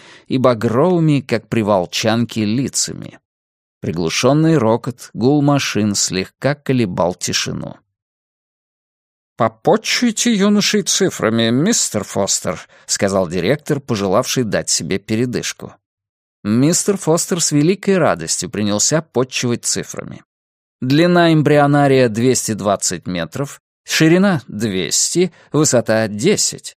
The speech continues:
Он указал вверх, как пьющие куры, студенты задрали головы к далёкому потолку.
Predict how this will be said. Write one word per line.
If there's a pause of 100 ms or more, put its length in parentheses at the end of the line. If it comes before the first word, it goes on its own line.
(360)
Он
указал
вверх, (180)
как
пьющие
куры, (180)
студенты
задрали
головы
к
далёкому
потолку.